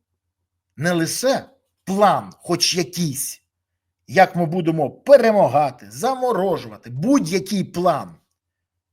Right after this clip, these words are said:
а навіть неспроможна змінити ситуацію. Не хоче,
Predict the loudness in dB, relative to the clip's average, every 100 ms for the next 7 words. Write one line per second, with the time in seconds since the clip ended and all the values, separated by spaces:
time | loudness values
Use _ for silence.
0 | _ _ _ -14 -10 -10 -10 -14 -18 -14
1 | -12 -12 -12 -14 -14 -16 _ _ _ _
2 | -12 -8 -6 -8 -14 -18 -18 -16 -18 -20
3 | -20 _ _ _ _ _ _ _ _ _
4 | _ _ -20 -18 -12 -12 -12 -18